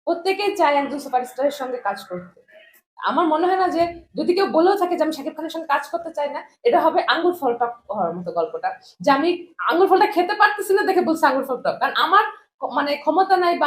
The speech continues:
আমার হয়তো সে যোগ্যতা নাই শাকিব খানের সঙ্গে মুভি করার, এই আমি বলতেছি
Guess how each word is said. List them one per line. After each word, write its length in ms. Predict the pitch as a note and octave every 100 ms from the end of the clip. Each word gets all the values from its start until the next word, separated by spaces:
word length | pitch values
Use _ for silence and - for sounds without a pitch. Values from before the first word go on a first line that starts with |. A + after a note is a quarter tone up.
| D4
আমার 120 | D4+
হয়তো 160 | D4 D#4
সে 60 | D#4 A3+
যোগ্যতা 260 | A#3 D4 C#4
নাই 100 | C4
শাকিব 180 | B3+ B3 -
খানের 160 | A#3+
সঙ্গে 160 | A#3 A3 A3+
মুভি 180 | A3+ C4
করার, 180 | G#3+ G#3+ - _ G4+
এই 80 | A4+
আমি 100 | G4 E4+
বলতেছি 280 | E4+ E4+